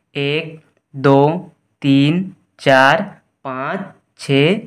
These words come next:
सात। अब सबको एक साथ गिनेंगे, एक, दो, तीन, चार, पाँच, छः, सात, आठ, नौ, दस, ग्यारह, बारह, तेरह, चौदह। तो यहाँ पे लिखेंगे हम लोग चौदह।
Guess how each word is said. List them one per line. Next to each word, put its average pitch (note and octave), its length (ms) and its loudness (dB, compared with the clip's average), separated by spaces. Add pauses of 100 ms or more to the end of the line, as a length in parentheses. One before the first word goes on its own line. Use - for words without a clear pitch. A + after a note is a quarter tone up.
(240)
सात। A#2+ 480 -2 (260)
अब D3+ 100 -4
सबको D#3 340 2
एक E3 120 4
साथ F#3 280 0 (600)
गिनेंगे, C3+ 440 2 (360)
एक, D3+ 480 -8 (160)
दो, C#3 500 2 (180)
तीन, D#3+ 440 0 (160)
चार, C3 360 2 (320)
पाँच, C#3 340 -2 (200)
छः, C#3 420 0 (200)
सात, C#3 540 0 (420)
आठ, C#3 520 -2
नौ, C#3 560 4
दस, C3+ 420 4 (140)
ग्यारह, C3+ 540 2
बारह, C3 400 4 (180)
तेरह, C#3 380 6 (320)
चौदह। C#3 360 4
तो - 460 -10
यहाँ C3+ 120 0
पे C#3+ 60 -2
लिखेंगे D3+ 260 2
हम D3+ 120 2
लोग A#3+ 240 2 (260)
चौदह। A#2 480 -2